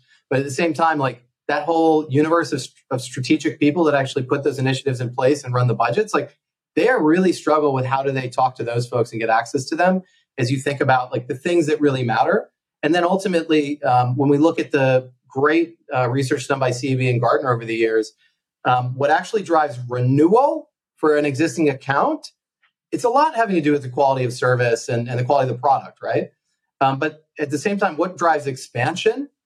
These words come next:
for an account? It's the ability to, to do something that's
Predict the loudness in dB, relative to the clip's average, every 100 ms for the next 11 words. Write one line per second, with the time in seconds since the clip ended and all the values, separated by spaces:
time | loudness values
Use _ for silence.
0 | -2 2 2 2 0 -2 -4 -10 -2 -2
1 | 2 0 2 -2 -8 -12 -6 0 2 2
2 | 0 0 -2 -4